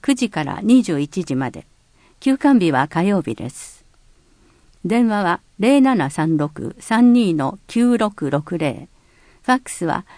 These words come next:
零七三六三二の九六五零です。県立図書館。お話会。読み聞かせや紙芝居を行います。三月十六日、二十三日は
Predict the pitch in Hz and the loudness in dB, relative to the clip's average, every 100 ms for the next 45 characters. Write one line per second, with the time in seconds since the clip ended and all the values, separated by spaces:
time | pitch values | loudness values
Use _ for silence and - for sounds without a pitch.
0 | - 226 262 262 233 151 - 165 175 160 | -4 0 2 2 2 -2 -2 -2 -2 -4
1 | - 117 156 - 214 226 226 185 151 147 | -6 -10 -8 -2 0 2 2 0 -2 -4
2 | _ - 233 254 240 226 160 151 165 185 | _ -8 -2 2 2 -2 -4 -6 -4 -4
3 | 180 127 113 110 - - _ _ _ _ | -4 -6 -10 -16 -16 -20 _ _ _ _
4 | _ _ _ _ _ _ _ _ _ _ | _ _ _ _ _ _ _ _ _ _
5 | _ - 269 285 294 - 262 220 226 208 | _ -4 4 6 6 4 0 -2 -2 -4
6 | 127 120 - _ _ _ _ _ _ _ | -4 -4 -6 _ _ _ _ _ _ _
7 | _ _ _ _ - 202 269 262 277 - | _ _ _ _ -4 0 2 2 0 -6
8 | 147 139 - _ _ _ _ _ _ _ | -8 -8 -10 _ _ _ _ _ _ _
9 | _ 208 233 294 - - 254 - 202 185 | _ 0 6 6 4 -2 -4 -2 -2 -2
10 | - 196 262 269 190 156 156 151 143 143 | 0 2 2 2 0 0 -2 -2 -2 -2
11 | 139 143 180 - - _ _ _ _ _ | -2 -4 -8 -14 -20 _ _ _ _ _
12 | _ _ - 285 262 208 180 165 208 208 | _ _ -2 2 2 0 -2 -2 0 0
13 | 196 190 165 156 - - _ _ 262 254 | 0 0 -2 -2 -8 -20 _ _ 2 2
14 | 226 202 - 226 180 160 - 147 | 2 -2 -2 0 0 -2 -4 -6